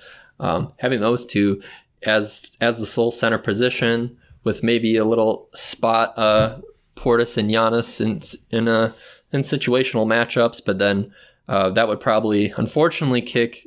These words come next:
uh, the star of the week, Thanasis Antetokounmpo, out of the lineup, um, as Portis would slide, slide down back to,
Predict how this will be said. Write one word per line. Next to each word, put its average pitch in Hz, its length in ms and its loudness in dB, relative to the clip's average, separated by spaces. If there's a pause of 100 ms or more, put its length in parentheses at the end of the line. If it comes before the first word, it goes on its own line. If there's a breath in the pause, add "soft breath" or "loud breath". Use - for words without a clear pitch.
(120)
uh, 110 180 4
the 107 80 -2
star 113 260 2
of 110 60 2
the 107 80 -2
week, 110 180 0
Thanasis 110 480 -2
Antetokounmpo, 104 540 0
out 98 100 2
of 95 60 -2
the 95 60 0
lineup, 95 480 0 (480 soft breath)
um, 90 420 -2 (1040)
as - 140 -2
Portis 110 400 -2
would 107 140 -2
slide, 98 520 0
slide 101 280 2
down 98 280 0
back 95 340 -4
to, 98 220 0